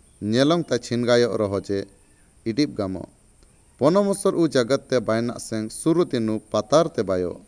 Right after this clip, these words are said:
ᱡᱟᱜᱟᱛ ᱛᱮ ᱵᱟᱭᱱᱟᱭᱟ ᱩᱵᱟᱨ ᱫᱤᱱᱩ ᱛᱮ ᱯᱚᱱᱚᱢᱚᱥᱚᱨ ᱜᱟᱢᱚ। ᱰᱟᱭᱟ ᱛᱚᱯᱞᱩᱝ ᱛᱮ ᱢᱚᱧ ᱦᱚᱰᱚᱢ ᱜᱟ ᱦᱩᱭ ᱜᱩᱲᱩ,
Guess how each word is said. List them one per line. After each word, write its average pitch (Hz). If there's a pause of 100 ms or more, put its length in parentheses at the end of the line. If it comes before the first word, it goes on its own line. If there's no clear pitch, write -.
(800)
ᱡᱟᱜᱟᱛ 139
ᱛᱮ 190
ᱵᱟᱭᱱᱟᱭᱟ 139
ᱩᱵᱟᱨ 143
ᱫᱤᱱᱩ 123
ᱛᱮ 120
ᱯᱚᱱᱚᱢᱚᱥᱚᱨ 113
ᱜᱟᱢᱚ। 95 (720)
ᱰᱟᱭᱟ 170
ᱛᱚᱯᱞᱩᱝ 147
ᱛᱮ 135
ᱢᱚᱧ 120 (1160)
ᱦᱚᱰᱚᱢ 135
ᱜᱟ 120
ᱦᱩᱭ 131
ᱜᱩᱲᱩ, 104